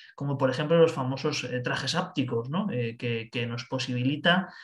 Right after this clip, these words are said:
pues, tener ese tacto, ¿no? dentro de ese entorno virtual. Eh, oye, una experiencia que me permite navegar, uy, navegar, eh, bucear entre tiburones, ¿no? Y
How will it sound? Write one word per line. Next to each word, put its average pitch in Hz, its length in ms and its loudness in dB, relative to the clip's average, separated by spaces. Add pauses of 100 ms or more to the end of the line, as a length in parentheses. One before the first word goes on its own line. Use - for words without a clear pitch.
(220)
pues, - 220 -2
tener 151 240 2
ese 165 560 4
tacto, 170 380 0
¿no? 202 180 0
dentro 156 280 0
de 151 60 2
ese 147 120 -2
entorno 131 260 -2
virtual. 123 540 0 (360)
Eh, 107 280 -6
oye, 127 360 0
una 156 140 0
experiencia 185 720 4
que 180 80 2
me 151 140 0
permite 156 520 0
navegar, 147 600 2
uy, 147 100 2
navegar, 120 480 -2
eh, 120 260 -4
bucear 143 440 4
entre 165 220 0
tiburones, 127 640 0
¿no? 214 160 -6
Y 127 360 0